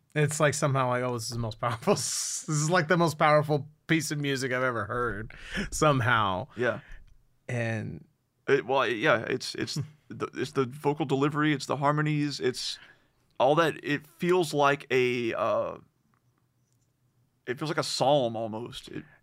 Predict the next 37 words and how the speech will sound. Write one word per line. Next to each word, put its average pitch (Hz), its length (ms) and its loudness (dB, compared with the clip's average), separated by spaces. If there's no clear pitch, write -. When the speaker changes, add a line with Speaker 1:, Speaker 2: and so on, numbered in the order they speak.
Speaker 1:
That's 113 220 -2
a 110 60 -6
great 110 180 0
way 104 160 -2
to 95 80 -6
describe 98 340 -8
it. 101 60 -12
There's 127 180 0
a 131 60 0
religious 110 480 -2
quality. 95 480 -10
And 147 140 2
I 147 100 6
think 156 240 4
Speaker 2:
Totally. 139 200 2
Speaker 1:
that, 135 100 -4
I 131 80 4
think 151 200 0
that's 139 200 -2
a 120 40 -4
big 117 220 -4
aspect 107 460 -4
of 98 80 -6
this 95 180 -8
music, 90 460 -12
is 104 220 -6
that 101 260 -6
the 110 140 -4
harmonies 120 800 0
and 110 160 -2
the 104 140 -4
imagery 107 760 -4
and 113 180 -4
things, 104 280 -4
like, 101 260 -4
it 131 180 -2
adds, 104 680 -2